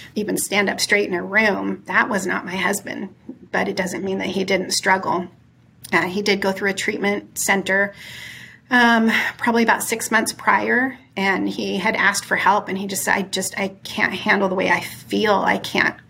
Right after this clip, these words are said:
cope anymore. I can't contribute. I'm, I'm not myself. There's something wrong." And so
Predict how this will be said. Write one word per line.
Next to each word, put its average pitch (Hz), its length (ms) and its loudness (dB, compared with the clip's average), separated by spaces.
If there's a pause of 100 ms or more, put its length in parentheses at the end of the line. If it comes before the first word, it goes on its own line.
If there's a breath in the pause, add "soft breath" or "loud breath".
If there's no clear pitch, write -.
cope - 400 0
anymore. 185 440 0
I 180 100 0
can't - 440 0
contribute. 190 680 -2
I'm, 190 380 -4
I'm 190 160 -2
not 196 200 2
myself. - 640 0
There's - 200 -2
something 185 420 -2
wrong." 180 420 2 (560 loud breath)
And 196 160 4
so 190 480 2